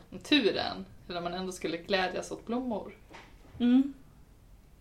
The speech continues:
Speaker 2: Det är en bra fråga.
Speaker 1: Ja.
Speaker 2: Men blommorna är ju också så här, äh,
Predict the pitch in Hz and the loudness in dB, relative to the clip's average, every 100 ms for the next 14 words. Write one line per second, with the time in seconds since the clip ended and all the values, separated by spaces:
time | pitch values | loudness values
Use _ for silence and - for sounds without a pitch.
0 | - - - - - - - - - - | -20 -20 -20 -20 -20 -20 -20 -20 -20 -20
1 | - - - - - - - 233 233 294 | -20 -20 -20 -20 -20 -20 -18 -10 -6 -4
2 | 349 349 - 247 247 302 - - - - | 0 0 0 -2 -2 -6 -12 -20 -14 -4
3 | 220 247 294 - - - - - - - | -2 -2 -6 -14 -20 -20 -20 -20 -20 -20
4 | - - - - - - - - - - | -20 -20 -20 -20 -20 -20 -20 -20 -20 -20
5 | - - 240 247 285 269 269 277 254 330 | -20 -8 -2 2 4 6 4 2 0 -2
6 | - - 349 - 196 175 180 202 | -4 -4 -2 -2 -2 -2 -2 -4